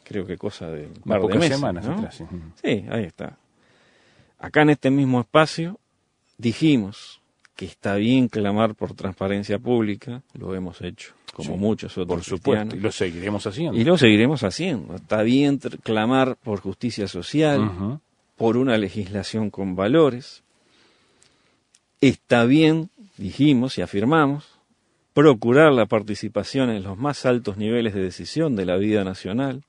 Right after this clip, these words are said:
Speaker 2: Sí, señor.
Speaker 1: Pero también debemos decir ahora que Cristo fundó su iglesia para un objetivo espiritual más elevado que la participación política partidaria.
Speaker 2: Ajá.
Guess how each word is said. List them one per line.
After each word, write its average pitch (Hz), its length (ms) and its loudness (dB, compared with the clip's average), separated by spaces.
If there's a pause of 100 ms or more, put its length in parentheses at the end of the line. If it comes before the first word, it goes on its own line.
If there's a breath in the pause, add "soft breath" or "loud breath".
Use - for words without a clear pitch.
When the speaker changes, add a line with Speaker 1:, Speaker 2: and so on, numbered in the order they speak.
(120)
Speaker 2:
Sí, 92 100 -12
señor. 151 380 -6 (400 soft breath)
Speaker 1:
Pero 135 260 6 (300)
también 120 400 4
debemos 117 400 4
decir 113 280 -2
ahora 110 280 2
que 95 120 -4
Cristo 113 300 -8
fundó 101 320 -6
su - 160 -10
iglesia 101 480 -4 (460)
para 95 240 -2
un 120 120 0
objetivo 104 600 -4
espiritual 135 880 0 (420)
más 104 400 -6
elevado 104 540 0
que - 140 -16
la 90 120 -6
participación 95 760 -10
política 90 520 -6
partidaria. 73 640 -10 (120)
Speaker 2:
Ajá. 90 420 -6